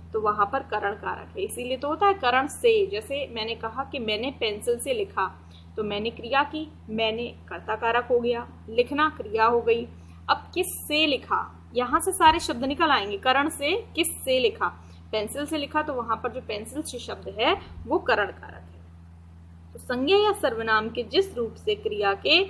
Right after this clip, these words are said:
साधन का बोध होता है, अर्थात जिसकी सहायता से कार्य किया जाता है, उसे करण कारक कहते हैं। जैसे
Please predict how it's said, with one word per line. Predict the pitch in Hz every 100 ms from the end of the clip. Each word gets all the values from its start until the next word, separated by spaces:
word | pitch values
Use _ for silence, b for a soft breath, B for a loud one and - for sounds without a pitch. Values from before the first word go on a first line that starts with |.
| B B -
साधन | - 214 214 208 320 349
का | 330 262
बोध | 196 220 285 262
होता | 220 196 202
है, | 208 202
अर्थात | - - - - 269 294 359 - B B - -
जिसकी | 254 - 311 339
सहायता | - 233 226 214 254
से | 277 320 320
कार्य | - 220 220
किया | - - 247 269 330
जाता | 381 339 339 320
है, | 302 277 254
उसे | - - -
करण | 196 233 214 208
कारक | - 214 269 330
कहते | - 370 359 359
हैं। | 349 311 277 233
जैसे | - 220 - 359